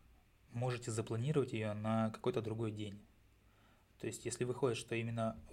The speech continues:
в эту судьбоносную, что называется, дату вы один, то, еще раз повторяю, здесь можно не выворачиваться, а спланировать, э, отдых,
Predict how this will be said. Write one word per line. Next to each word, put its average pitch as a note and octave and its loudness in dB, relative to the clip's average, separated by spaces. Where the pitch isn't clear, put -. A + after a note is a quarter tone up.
в C#3 2
эту A#2+ 0
судьбоносную, B2 0
что - -6
называется, A2 2
дату A2+ 4
вы G#2+ 0
один, A2 2
то, G#2 0
еще G#2 -2
раз G#2+ -2
повторяю, G#2 -2
здесь A#2 -4
можно A2+ 0
не G#2+ 2
выворачиваться, D3+ 6
а G#2 2
спланировать, C3+ 2
э, G#2+ -2
отдых, B2 -2